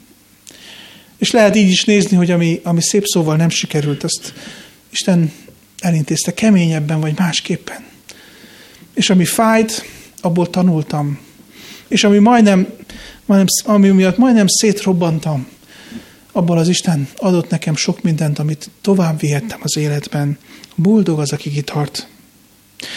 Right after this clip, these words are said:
Mert ahogyan olvasjuk itt az igében, Isten intézte a sorsát. Jobb álhatatosságáról hallottatok, és látta, hogy hogyan intézte. Hogyan intézte a sorsát az Úr, mert igen irgalmas és könyörületes az Úr.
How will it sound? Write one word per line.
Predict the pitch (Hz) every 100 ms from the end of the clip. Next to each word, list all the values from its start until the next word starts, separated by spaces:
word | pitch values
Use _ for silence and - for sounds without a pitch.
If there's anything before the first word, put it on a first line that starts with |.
| - - -
Mert | 214 196
ahogyan | 208 208 202
olvasjuk | 202 190 180 170
itt | 170
az | 165 151
igében, | 175 165 165 156 151 147 - - _ - - -
Isten | 202 196 - 175 156
intézte | 180 170 - 160 - -
a | 147
sorsát. | - 147 143 - 151 147
Jobb | 185 262 254
álhatatosságáról | 220 240 214 202 202 202 185 190 175 165 156
hallottatok, | 175 220 202 196 180 180 - - -
és | - -
látta, | 202 208 -
hogy | 202 208
hogyan | 392 285 240
intézte. | 247 214 196 175 - - 127 - - _ _ _ _ - _ _ _ _
Hogyan | - 220 202 196 185
intézte | 190 160 151 156 147 - 143 -
a | -
sorsát | 156 - 151 - - 139
az | 147 135
Úr, | 147 143 151
mert | 151 - -
igen | 220 226 214
irgalmas | 175 165 160 147 147
és | - -
könyörületes | - 170 147 139 156 -
az | 143
Úr. | 73 -